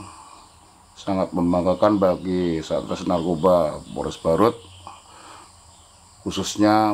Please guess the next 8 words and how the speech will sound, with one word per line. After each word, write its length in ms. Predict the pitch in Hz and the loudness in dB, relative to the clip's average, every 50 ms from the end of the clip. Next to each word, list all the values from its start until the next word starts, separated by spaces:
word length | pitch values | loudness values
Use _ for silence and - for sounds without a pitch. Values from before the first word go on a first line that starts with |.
| - | -4
Polres 480 | - - 87 87 - 87 - - - - - - - - - | -6 -8 -8 -6 -6 -6 -8 -8 -10 -10 -14 -18 -20 -18 -14
Barito 320 | - 85 85 76 - 90 | -10 -10 -8 -6 -6 -8
Utara, 640 | - - - 90 90 92 104 110 117 - 123 104 - - _ | -8 -4 0 0 2 4 4 4 4 0 -2 -8 -14 -18 _
bisa 560 | - - - 98 95 90 87 85 80 85 87 - - - - - - | -14 -10 -6 -4 -4 -2 -2 -4 -6 -8 -12 -14 -16 -18 -18 -18 -10
mengungkap 400 | 82 85 87 80 - 107 104 - - - _ _ - - - - - - - - - - _ _ _ _ _ _ _ _ - | -8 -6 -6 0 0 0 0 0 -8 -20 _ _ -20 -20 -20 -20 -20 -20 -20 -20 -20 -20 _ _ _ _ _ _ _ _ -6
B 160 | 90 85 85 | -6 -6 -4
B 240 | - - 101 95 92 | -2 0 0 2 2
yang 160 | 92 87 | 0 0